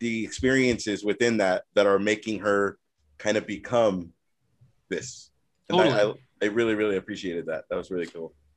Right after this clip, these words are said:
Speaker 2: And also, like, you know, to p-, to your point of, like,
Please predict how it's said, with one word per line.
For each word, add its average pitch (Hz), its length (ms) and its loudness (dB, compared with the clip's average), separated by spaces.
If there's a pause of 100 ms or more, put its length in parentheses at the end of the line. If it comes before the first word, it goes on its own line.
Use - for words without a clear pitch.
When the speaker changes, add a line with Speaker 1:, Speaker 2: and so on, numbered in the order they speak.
(140)
Speaker 2:
And 226 240 0
also, 143 480 0
like, 120 340 2 (260)
you 156 140 0
know, 135 100 2
to 131 140 -2
p-, 135 140 -6
to 156 140 -6
your 151 120 2
point 160 280 0
of, 139 120 -2
like, 120 220 0